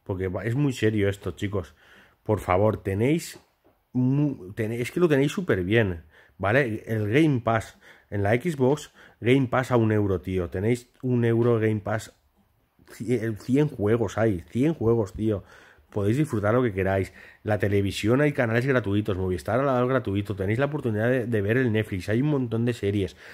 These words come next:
hay un montón de películas. Podemos jugar a los videojuegos. Si somos gente que tenemos familia, que nunca has estado con tus hijos porque has estado siempre trabajando, aprovechar, tío, disfrutar de ellos.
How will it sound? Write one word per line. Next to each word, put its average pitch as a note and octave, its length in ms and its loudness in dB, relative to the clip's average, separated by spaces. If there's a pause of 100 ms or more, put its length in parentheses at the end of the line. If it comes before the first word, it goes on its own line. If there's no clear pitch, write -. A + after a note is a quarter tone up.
(140)
hay A#2+ 140 2
un C#3+ 60 4
montón B2 280 0
de C3 80 2
películas. A2 540 0
Podemos A2 400 -2
jugar A#2+ 240 2
a C3 40 4
los C#3 140 -2
videojuegos. G#2+ 640 -2 (420)
Si A2 540 -2
somos C3+ 300 0
gente C#3+ 340 0
que A#2+ 100 0
tenemos A#2 300 2
familia, A2+ 680 2
que G2+ 120 -2
nunca B2+ 260 0
has C#3 140 -8
estado B2 260 0
con A#2 160 0
tus A2 220 -6
hijos A2+ 260 0
porque G#2 260 -4
has G#2+ 80 -4
estado A2+ 240 -2
siempre A2 240 -2
trabajando, G#2 440 0
aprovechar, G2+ 600 0
tío, A2 160 0
disfrutar G2+ 540 -4
de A#2 220 2
ellos. A#2 360 0